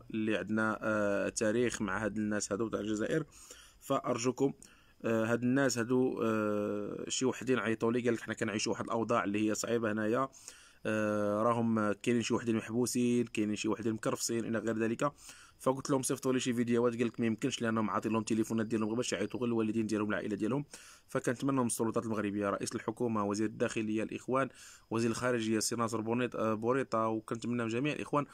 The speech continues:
انهم يدخلوا على خط نتاع الاخوان المغاربه اللي عايشين في الجزائر حاليا وحاصلين ما قادرينش يجيو ل-، للوطن ديالهم، وخاصه ماشي غير اللي حاصلين وجالسين في المنازل ديالهم، فهذوك واكلين شاربين، يعني داكشي يعني عادي. لكن واحد الفئه اللي راهي في، في، في بعض المراكز نتاع الشرطه الى غير ذلك،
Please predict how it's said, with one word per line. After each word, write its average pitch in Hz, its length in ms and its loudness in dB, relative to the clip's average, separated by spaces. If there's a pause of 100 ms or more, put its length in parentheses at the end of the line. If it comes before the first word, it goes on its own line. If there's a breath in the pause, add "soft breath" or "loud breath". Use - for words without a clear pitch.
(340 loud breath)
انهم 139 260 2
يدخلوا 123 300 0
على 117 60 4
خط - 260 -8
نتاع 113 160 -2
الاخوان 117 280 0
المغاربه 104 420 0
اللي 98 120 0
عايشين 101 280 -2
في 107 60 -8
الجزائر 104 360 -2
حاليا 113 340 -2
وحاصلين 147 500 0
ما 147 100 0
قادرينش 113 400 -4
يجيو 107 280 -4 (480 loud breath)
ل-، 117 60 -2
للوطن 110 800 2
ديالهم، 110 360 2
وخاصه 120 420 -2
ماشي 120 280 -2
غير 127 100 -2
اللي 117 120 0
حاصلين 110 380 0
وجالسين 107 440 -2
في 113 60 -6
المنازل 101 360 -2
ديالهم، 107 240 -2
فهذوك 107 380 -4
واكلين 104 280 -4
شاربين، 104 340 -4 (420 loud breath)
يعني 104 280 0
داكشي 107 420 -4
يعني 101 360 -2
عادي. 101 380 -2 (340 loud breath)
لكن 123 380 0
واحد 117 220 -2
الفئه 117 320 0
اللي 120 180 0
راهي 107 200 0
في، 101 480 -2
في، 98 340 -4
في 98 400 -2
بعض 104 260 -6
المراكز 107 640 -2
نتاع 104 120 -4
الشرطه - 380 -4
الى 104 160 -6
غير 104 180 -4
ذلك، 107 280 -4